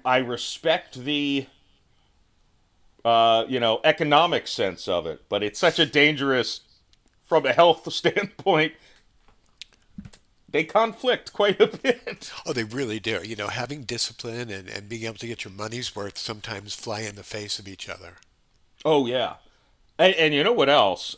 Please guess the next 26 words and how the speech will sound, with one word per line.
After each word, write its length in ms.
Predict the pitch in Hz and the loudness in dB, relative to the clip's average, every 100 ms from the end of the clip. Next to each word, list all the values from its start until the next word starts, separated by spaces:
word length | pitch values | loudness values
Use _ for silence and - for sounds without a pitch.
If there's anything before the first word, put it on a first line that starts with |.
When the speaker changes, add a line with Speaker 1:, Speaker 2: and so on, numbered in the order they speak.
| 110 | 2
Speaker 1:
Uh, 460 | 113 107 104 104 | 6 6 6 4
I 120 | 127 151 | 4 4
don't 120 | 143 | 6
know 160 | 139 | 6
if, 180 | 127 - | 4 2
uh, 80 | 123 | -2
you, 240 | 123 123 135 | 0 0 -2
you, 220 | 117 160 131 | -2 -2 0
you're 180 | 156 | 0
probably 360 | 175 180 160 139 | 4 6 6 4
smart 340 | - 151 147 | 0 2 2
enough 260 | 135 117 - | 2 0 0
not 200 | 123 127 | 2 0
to 80 | 120 | -2
use, 320 | 117 120 113 | -4 -4 0
uh, 220 | 110 107 123 | 4 4 2
Uber 320 | 127 110 117 | -4 -2 -2
Eats, 480 | 110 - - - _ - - - - | -2 -4 -6 -8 _ -20 -20 -16 -2
uh, 480 | 104 98 95 92 95 | 2 4 4 2 0
or, 240 | 107 104 | -2 -4
or 300 | 107 101 95 _ | -4 -6 -6 _
food 260 | - 143 | -2 -2
delivery 440 | 131 123 139 123 110 | 0 2 2 2 2
apps 420 | 107 101 - - | 4 4 2 -8
of 180 | 123 101 | -6 -4
the, 180 | 107 107 | -4 -6